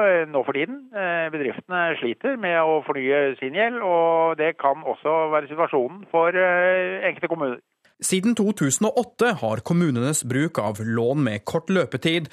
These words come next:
Speaker 2: økt fra tre komma fem milliarder til over femtito milliarder kroner. Finansprofessor Johnsen kaller det hele
Speaker 1: En tikkende gjeldsbombe.
Speaker 2: Blant annet fordi kommunene risikerer brå rentehevinger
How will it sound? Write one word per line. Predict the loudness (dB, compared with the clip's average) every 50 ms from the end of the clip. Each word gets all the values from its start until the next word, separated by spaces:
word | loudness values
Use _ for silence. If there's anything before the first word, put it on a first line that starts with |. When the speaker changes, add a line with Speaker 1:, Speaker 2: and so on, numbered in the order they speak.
| -16 -20 -12 -4 0
Speaker 2:
økt | 2 2 0 0 -2
fra | 0 0 0 0
tre | 0 -2 -4 0 0 0 0
komma | 0 0 0 0 0 0
fem | -2 -2 -2 0 0
milliarder | 0 2 2 2 2 0 0 0 0 2 0 0 -2
til | -4 -4 -2 -2
over | -2 0 0 -2
femtito | -2 0 -2 -2 -2 -2 -4 -6 -6 -4 0 0 0 0 0 0
milliarder | 0 0 2 0 0 -2 -4 -4 -4 -4
kroner. | -2 0 0 2 2 2 0 0 -2 _ _ -20 -20 -20 -14 _
Finansprofessor | -2 -2 0 0 0 -2 -4 -4 -6 -4 -4 -2 0 0 0 0
Johnsen | 0 0 0 0 -2 0 0 2 2 2 0 0
kaller | -2 -4 -4 -4 -2
det | -2 0
hele | 0 0 0 0 0 0 0 0 -2 -6 _ -2 2
Speaker 1:
En | 2 2 2 0 0
tikkende | 0 0 0 0 0 0 0 0 0
gjeldsbombe. | 2 2 2 2 2 -2 0 0 0 2 2 -2 -4 -4 -4 -10 -2
Speaker 2:
Blant | 0 0 0 2 2
annet | 0 2 2 0 0
fordi | 0 0 2 2 0
kommunene | 2 2 2 4 4 4 2 2 2 2 2 2 2
risikerer | 0 0 0 -2 0 0 0 0 0 0 0
brå | -2 -2 -2 0 2 2 2
rentehevinger | 2 0 -2 -2 -2 0 0 0 2 2 2 4 2 2 0